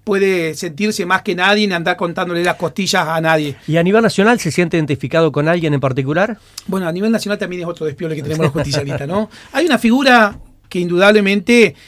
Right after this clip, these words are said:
Speaker 1: genera expectativa, que es la de Axel Kicillof.
Speaker 2: Mm.
Speaker 1: Después tenemos compañeros, eh, peronistas que están por afuera de lo que es la estructura del Partido Justicialista y que algunos están proponiendo generar una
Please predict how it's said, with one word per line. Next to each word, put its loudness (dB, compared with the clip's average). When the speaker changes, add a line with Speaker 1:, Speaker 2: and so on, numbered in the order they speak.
Speaker 1:
genera 2
expectativa, 0
que 0
es 2
la 2
de 4
Axel -2
Kicillof. 2
Speaker 2:
Mm. -6
Speaker 1:
Después 2
tenemos 2
compañeros, 2
eh, -2
peronistas 0
que -4
están 0
por 0
afuera 2
de 4
lo 0
que -4
es 2
la 2
estructura -4
del 0
Partido -6
Justicialista 0
y -2
que -8
algunos -2
están -2
proponiendo 0
generar 2
una -2